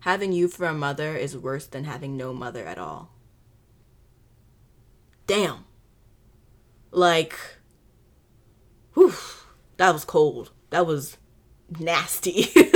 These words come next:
for him to say that to her. But he, I guess, became, like, such a, like, such a disgusting person as a result of what he experienced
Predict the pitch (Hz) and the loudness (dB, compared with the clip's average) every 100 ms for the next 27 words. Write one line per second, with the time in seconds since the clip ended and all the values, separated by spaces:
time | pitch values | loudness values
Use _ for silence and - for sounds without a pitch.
0 | - - 349 - - 233 226 202 190 202 | 6 6 4 4 4 2 0 -2 0 0
1 | 165 196 165 - - - - 180 220 226 | 0 -2 -2 -4 -10 -6 0 0 0 -2
2 | 220 - - - 180 180 185 180 175 - | -2 -8 -16 2 4 4 2 0 -8 -6
3 | 175 185 151 - 175 - 147 139 - - | -6 -4 -6 -8 -10 -4 -4 -4 -10 -18
4 | _ _ _ _ _ _ _ - 165 - | _ _ _ _ _ _ _ -8 -8 -4
5 | 175 170 156 - - 147 156 - - 170 | -4 -4 -6 -10 -10 -8 -6 -8 -6 -6
6 | 143 139 156 _ _ _ - 160 180 - | -6 -10 -14 _ _ _ -6 -2 -2 -2
7 | - 104 175 _ _ _ _ _ _ _ | -12 -14 -14 _ _ _ _ _ _ _
8 | - 160 170 170 165 151 160 156 147 - | -2 2 2 0 -4 0 2 2 0 -6
9 | - - _ _ _ _ - 151 143 135 | -16 -20 _ _ _ _ -4 0 2 0
10 | 135 - - - _ _ _ _ _ _ | -4 -10 -20 -20 _ _ _ _ _ _
11 | _ _ 151 151 131 - 143 131 120 110 | _ _ -8 -8 -10 -10 -8 -8 -8 -10
12 | - - - | -14 -14 -20